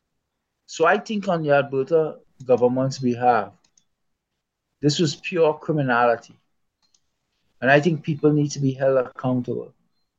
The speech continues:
No one should be left off the hook in this situation. And, uh,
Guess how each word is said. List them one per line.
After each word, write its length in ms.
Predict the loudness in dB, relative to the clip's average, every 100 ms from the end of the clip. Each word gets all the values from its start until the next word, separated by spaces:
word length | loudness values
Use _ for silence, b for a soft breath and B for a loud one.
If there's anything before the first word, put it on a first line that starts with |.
| _ _ _ _ -12
No 280 | -2 2
one 140 | 2 0
should 180 | -4 -2
be 100 | 4
left 340 | 4 4 -2
off 440 | -4 2 0 0 -14
the 200 | -12 -6
hook 320 | 0 0 -2 _ _ _ _ _ _ _ _ _
in 100 | -6
this 180 | 0 0
situation. 640 | 0 0 2 2 0 -8 -18 _ _ _ _ _ _ _ _ _ _ _ _ -4
And, 220 | -2 0
uh, 220 | 0